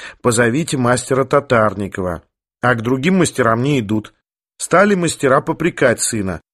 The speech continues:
«Что ты как дурачок с одной парой возишься? Ты сделай по-быстрому, чтоб дольше месяца не держалась,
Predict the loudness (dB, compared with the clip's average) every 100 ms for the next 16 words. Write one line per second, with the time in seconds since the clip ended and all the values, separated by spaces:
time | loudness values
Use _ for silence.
0 | _ -2 2 2 0 -2 0 2 2 2
1 | -2 0 0 2 2 2 2 2 2 0
2 | 0 0 -4 -4 -6 -10 _ -2 0 4
3 | 2 2 2 2 2 0 0 0 0 0
4 | -2 4 4 4 0 2 0 -2 -4 -4
5 | 2 2 4 4 2 0